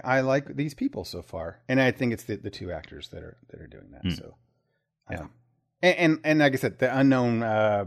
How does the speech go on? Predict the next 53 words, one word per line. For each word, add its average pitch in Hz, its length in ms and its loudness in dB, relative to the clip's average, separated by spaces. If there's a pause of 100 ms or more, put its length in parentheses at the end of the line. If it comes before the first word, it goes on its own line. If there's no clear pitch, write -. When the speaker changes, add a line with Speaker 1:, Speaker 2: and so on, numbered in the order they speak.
Speaker 1:
cinematography 104 800 -4
or 95 100 -6
something 98 280 -8
that 95 100 -6
I 92 60 -6
don't 92 180 -10
quite, 92 340 -6 (800)
Speaker 2:
Hmm. 101 120 2
Speaker 1:
can't 98 240 -8
put 95 140 -10
my 87 120 -14
finger 85 400 -10 (320)
on, 82 260 -14 (440)
on 87 100 -14
those 73 160 -18
kind - 120 -20
of 85 60 -20
things. - 240 -20
So - 80 -20 (1160)
Speaker 2:
Yeah. - 60 -12 (160)
Speaker 1:
m-, - 60 -18
maybe 95 240 -8
you 92 100 -10
can - 120 -16
help. - 160 -12 (340)
I'll 107 120 -2
talk - 180 -6
to - 60 -20
Fox - 360 -16
and - 100 -20
see - 120 -20
if - 40 -20
he - 80 -20
can, 90 200 -20 (280)
can 85 120 -18
help 87 180 -14
me. 82 220 -18 (580)
Speaker 2:
Y-, 92 160 -6
Speaker 1:
Or - 80 -14
Speaker 2:
yeah, 80 280 -8 (200)
yeah, 82 120 -18 (160)
maybe. 87 240 -20 (380)
Speaker 1:
learn, 92 160 -14 (120)
learn 76 80 -18
about 78 160 -18
those - 200 -20
things. - 120 -20 (180)
Cool. - 320 0
Speaker 2:
All 139 180 6
right. 87 320 2
So 120 340 10
next 110 600 2
week 123 280 2